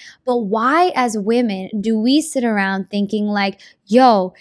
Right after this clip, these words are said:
if you're beautiful, that means I'm ugly. If you're doing great, that means I'm not"? And it's so interesting because I think it's the way that society ends up making us feel about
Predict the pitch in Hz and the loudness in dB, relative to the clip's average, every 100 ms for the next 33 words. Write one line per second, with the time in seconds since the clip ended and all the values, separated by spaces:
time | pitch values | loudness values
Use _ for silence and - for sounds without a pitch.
0 | _ - 214 220 254 277 247 262 254 247 | _ -2 0 2 4 4 4 0 0 -2
1 | 220 208 214 196 190 190 151 180 180 180 | -2 -2 -2 -2 -2 -4 -10 -12 -8 -4
2 | 196 226 214 240 254 285 254 254 240 220 | -2 -2 2 4 6 4 4 0 -2 -2
3 | 214 208 202 196 196 - 202 208 202 185 | -4 -4 -4 -4 -4 -4 -2 0 -2 -4
4 | 175 - - - - - 254 254 - - | -8 -14 -20 -20 -10 -2 0 0 -2 0
5 | 339 392 - 285 330 302 247 226 240 226 | 0 0 0 -2 -2 -2 0 0 0 0
6 | 220 262 285 311 - 240 214 214 202 - | 0 -2 -4 -4 -2 -2 0 -2 -2 -4
7 | 214 - 202 208 220 220 214 196 208 202 | -6 -2 0 0 0 -2 -2 -2 0 2
8 | 202 - 202 196 202 190 180 - 285 294 | 2 0 -2 -2 -2 -4 -6 -2 2 2
9 | 214 190 196 185 165 - 208 233 220 | 2 0 -4 -4 -4 0 4 4 2